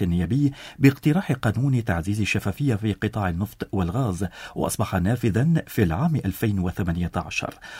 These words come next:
أضاف: "نعد بأننا سنتمسك دائماً بالشفافية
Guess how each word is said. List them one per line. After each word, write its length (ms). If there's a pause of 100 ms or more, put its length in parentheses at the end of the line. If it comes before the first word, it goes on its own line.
(120)
أضاف: 400
"نعد 220
بأننا 460
سنتمسك 680
دائماً 360
بالشفافية 880